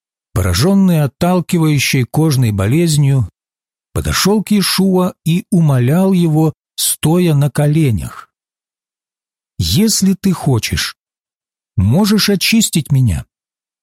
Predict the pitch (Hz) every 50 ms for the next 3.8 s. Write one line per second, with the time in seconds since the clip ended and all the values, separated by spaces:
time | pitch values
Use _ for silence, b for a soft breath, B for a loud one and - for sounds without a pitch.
0 | _ _ _ _ _ _ _ - - 127 127 131 135 135 123 - - 123 - -
1 | - 120 120 120 151 175 185 185 180 180 175 170 - _ _ _ _ _ _ _
2 | _ _ _ _ - 85 107 139 - - 175 160 151 139 123 - 127 127 117 -
3 | 135 135 131 127 113 104 101 139 175 180 - - 180 175 160